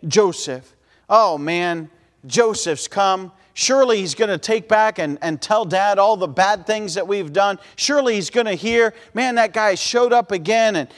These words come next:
uh, um, they weren't happy about it. And they started contemplating and thinking, "Hey, what can we do,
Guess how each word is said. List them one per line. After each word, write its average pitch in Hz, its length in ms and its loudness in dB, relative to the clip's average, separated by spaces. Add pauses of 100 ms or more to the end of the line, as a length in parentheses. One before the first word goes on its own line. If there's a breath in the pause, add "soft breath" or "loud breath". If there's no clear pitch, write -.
(140 loud breath)
uh, 175 460 4
um, 175 220 -4
they 262 120 6
weren't 254 300 0
happy 247 380 0
about 185 340 4
it. 170 40 4
And 190 120 -2
they 226 80 2
started 233 400 0
contemplating 226 800 0
and 185 100 -2
thinking, 240 460 -2 (220 loud breath)
"Hey, 254 180 4
what 247 300 0
can 254 180 -4
we 233 140 -2
do, 220 440 -2